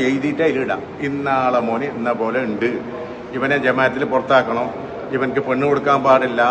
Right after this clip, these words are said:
ഇവന് പിന്നെ പോലീസ് സ്റ്റേഷനിൽ പോയിട്ട് പെണ്ണ് വായിക്കുമ്പോൾ പുതിയാപ്പിളിനെ പറ്റിയിട്ട് പഠിക്കണം, എന്ത് ഇവനക്ക് എന്തെങ്കിലും കേസ് ഉണ്ടാ, ഇവൻ എന്തെങ്കിലും ദ്രോഹി ചെയ്ത, ചെയ്തവനാന്ന് അറിയണം. എൻ്റെ മക്കളായാലും ആരെ മക്കൾ ആയാലും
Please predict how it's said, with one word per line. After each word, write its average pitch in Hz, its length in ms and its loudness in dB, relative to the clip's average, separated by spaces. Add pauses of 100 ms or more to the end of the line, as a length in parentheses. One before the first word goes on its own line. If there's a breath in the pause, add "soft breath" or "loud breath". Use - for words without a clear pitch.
(680)
ഇവന് 139 240 -2 (120)
പിന്നെ 131 200 -2 (100)
പോലീസ് 147 260 2
സ്റ്റേഷനിൽ 131 400 2
പോയിട്ട് 131 320 0
പെണ്ണ് 135 300 0
വായിക്കുമ്പോൾ 127 480 2
പുതിയാപ്പിളിനെ 123 540 0
പറ്റിയിട്ട് 120 300 0 (120)
പഠിക്കണം, 117 500 2 (480)
എന്ത് 120 180 -2 (160)
ഇവനക്ക് 113 340 0
എന്തെങ്കിലും 110 300 -4
കേസ് 113 280 4
ഉണ്ടാ, 101 200 4 (520)
ഇവൻ 120 180 2
എന്തെങ്കിലും 113 400 -2
ദ്രോഹി 117 260 4 (160)
ചെയ്ത, 110 240 0 (120)
ചെയ്തവനാന്ന് 107 580 0 (120)
അറിയണം. 101 280 -2 (160)
എൻ്റെ 104 220 0
മക്കളായാലും 113 600 0 (140)
ആരെ 104 240 4
മക്കൾ 98 240 -2 (480)
ആയാലും 92 340 0